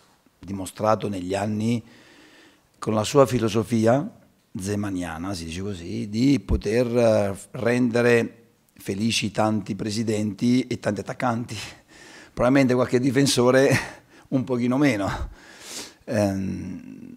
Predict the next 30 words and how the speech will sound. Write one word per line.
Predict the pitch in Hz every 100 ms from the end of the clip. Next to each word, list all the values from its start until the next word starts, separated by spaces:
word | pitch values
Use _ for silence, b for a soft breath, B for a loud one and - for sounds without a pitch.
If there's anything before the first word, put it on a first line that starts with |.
| -
la | 117 107
sua | - 123
vocazione | 120 117 113 - 123 117
a |
essere | 110 117
offensivo | 120 113 147 147
perché | 117 107
comunque | 101 107 120 113
attacca | - 107 101
con | 104
tanti | 107 104
giocatori, | 110 110 123 131 117 101
ha | 101
un | 104 101
tipo | 92 107 110
di, | 101 98 95 95 92
diciamo, | 92 98 98 92
di, | 95 92 -
<clears throat> |
di | - 143 123 113 76 - _ - - _ 95
preparazione | - 101 104 101 - - 135 117
ma | 101
anche | 117 123 113 104
di | 113 107
stare | 104 - 113
in | 110 104
campo | 113 113 110 127 127 127 - b b b b b b
con | 113 110
giocatori | 110 110 127 123 -
specifici | - - - - 117 - -